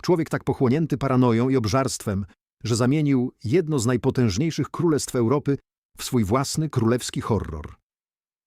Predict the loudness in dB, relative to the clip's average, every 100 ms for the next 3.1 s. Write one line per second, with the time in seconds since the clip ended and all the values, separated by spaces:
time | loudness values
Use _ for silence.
0 | _ _ _ 0 0 4 2 4 0 -2
1 | -2 -2 0 2 0 0 -2 -6 _ _
2 | _ -4 -2 0 2 4 2 2 0 -2